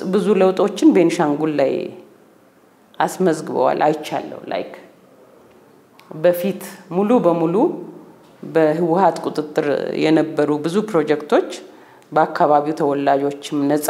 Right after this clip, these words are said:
ሆነው የሚንቀሳቀሱበት አይነት ነገር፣ ያልተፈቀደላቸውም ነገር ላይ ዴቨሎፕመንት ላይ ማነቆ የሆነ ብዙ ነገር ተስተካክሎ በራሳቸው መንገድ ሲያስተዳድሩ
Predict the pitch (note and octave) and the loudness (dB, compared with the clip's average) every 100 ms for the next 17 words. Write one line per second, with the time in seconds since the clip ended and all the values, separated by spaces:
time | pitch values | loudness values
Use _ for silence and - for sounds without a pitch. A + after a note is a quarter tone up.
0 | D#3 D#3 C#3+ C#3 C#3 C#3 C3+ - C#3 - | 0 0 -2 -2 -2 -2 -4 -4 -4 -4
1 | C3+ C#3+ D3+ D3+ C#3 C#3+ D3 D#3 E3+ E4 | -10 -8 -6 -4 -4 -6 -6 -6 -2 -2
2 | - - - F#3 F#3 G3 - F#3+ D#3+ D3+ | -4 -20 0 2 2 0 -6 -4 -4 -2
3 | D3 D3 - D#3+ D#3 D3+ D3 C#3+ C#3 C#3+ | 0 -2 0 -2 0 0 0 -2 -2 -2
4 | C#3+ D3 C#3+ D3 D3 C#3+ C#3+ - C3+ C#3+ | 0 0 2 0 0 -4 -4 -2 -2 0
5 | D3+ D3 - D3 D3 D#3 C4 A3+ B3 E3 | 0 0 -2 -2 -2 -2 -2 0 0 0
6 | D#3 - D#3+ - E3+ F3 F#3 E4+ - - | -2 -2 -4 -4 -2 -2 2 0 -2 -12
7 | - - - E3 A3 G#3+ G#3+ G#3+ F#3 - | -20 -20 -16 0 2 4 2 0 -2 -2
8 | C#3+ - - - - F3+ F3+ D#3+ - - | -2 -2 -12 -14 0 2 4 2 0 -10
9 | - - - - _ _ _ _ _ - | -16 -20 -20 -20 _ _ _ _ _ -6
10 | - F3 - D3+ C#3+ C#3 | 0 0 0 2 2 2